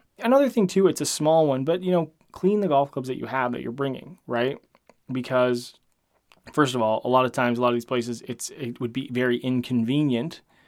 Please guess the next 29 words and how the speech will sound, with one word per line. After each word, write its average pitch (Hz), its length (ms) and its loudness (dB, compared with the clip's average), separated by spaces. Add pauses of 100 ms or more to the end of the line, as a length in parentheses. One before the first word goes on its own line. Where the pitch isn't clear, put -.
(260)
to 135 100 -2
go 131 140 2
through 127 120 -4
the 127 60 -6
process 120 360 -2
of, 117 120 -6
like, 107 160 -6
cleaning 123 260 0
a 117 40 0
few 120 120 -4
of 117 40 0
your 117 80 -2
clubs 117 260 -4
before 117 320 -4
you, 113 200 -2
you 120 120 -8
start 117 360 -6 (140)
getting 117 240 -2
warmed 110 380 -2
up. 110 220 -2 (500)
Uh, 113 320 0
it's 123 240 -6
also, 117 340 0
like, 110 200 -2
general 120 280 2
care 120 260 0
for 117 140 -4
your 113 100 -4
clubs. 117 540 -2